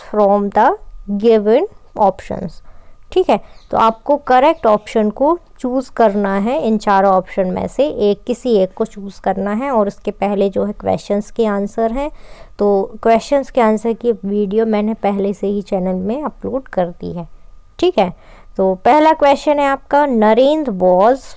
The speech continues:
blank। तो नरेंद्र क्या कर रहा था?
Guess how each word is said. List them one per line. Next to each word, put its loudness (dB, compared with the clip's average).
blank। 2
तो 2
नरेंद्र 4
क्या 4
कर 2
रहा 6
था? 2